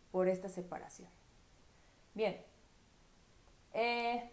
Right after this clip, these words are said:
también, como ya había comentado antes en, en diferentes episodios, eh, anteriores, que depende mucho de la intensidad que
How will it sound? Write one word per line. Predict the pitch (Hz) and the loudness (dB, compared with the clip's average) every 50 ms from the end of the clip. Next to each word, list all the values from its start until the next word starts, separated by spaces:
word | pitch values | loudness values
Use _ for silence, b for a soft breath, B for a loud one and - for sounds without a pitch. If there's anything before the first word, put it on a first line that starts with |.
| - - | 2 6
también, | 247 262 262 254 262 269 262 | 6 8 8 6 4 2 2
como | 320 311 294 269 | 2 2 2 2
ya | 247 214 233 | 4 6 6
había | 226 240 240 247 247 | 8 8 8 6 4
comentado | 277 285 277 262 220 208 180 190 214 220 233 233 233 | 2 0 0 0 0 0 2 2 4 4 4 2 2
antes | 233 226 220 220 226 233 226 - | 2 0 0 -2 -2 -2 -2 -2
en, | 202 190 180 175 175 180 | -2 0 -2 -2 -2 -2
en | 180 175 175 | -2 0 0
diferentes | 175 175 180 180 170 170 170 175 175 180 180 175 - | -2 -2 -4 -4 -4 -4 -4 -6 -4 -4 -4 -4 -4
episodios, | 180 180 - 175 175 180 175 175 170 175 170 175 175 - - | -6 -6 -8 -8 -6 -4 -4 -4 -2 -4 -4 -4 -6 -8 -8
eh, | 170 165 165 165 160 165 175 - - | -10 -10 -10 -10 -12 -12 -14 -14 -10
anteriores, | - 180 175 180 233 240 247 247 233 214 208 208 240 311 - - B B B B B B B B B B B - - | -6 -4 -4 -2 -2 -2 0 0 0 0 0 0 0 -2 -4 -6 B B B B B B B B B B B -8 0
que | - 226 226 226 226 226 226 214 - - - - - - - - | 6 8 8 8 8 8 6 4 0 -4 -8 -18 -20 -20 -18 -6
depende | - 196 226 233 240 - 285 277 285 294 330 | 2 6 6 6 6 8 8 8 8 8 6
mucho | 320 311 277 254 247 240 233 233 - 233 226 240 254 294 294 - - - - - | 2 4 4 4 2 2 0 0 2 4 4 4 4 2 -2 -8 -14 -20 -14 -8
de | - 196 180 190 185 185 185 180 180 180 175 175 175 | -4 -2 0 4 4 6 6 6 4 4 2 0 -2
la | 196 202 190 190 | 2 6 6 6
intensidad | 185 185 190 196 185 208 208 196 185 180 185 196 190 196 196 220 226 - - | 6 6 2 0 0 -2 -2 0 0 -2 -2 0 2 4 4 2 2 -4 -8
que | - 214 202 190 180 170 175 180 | -6 -4 -2 -2 -2 -2 -4 -6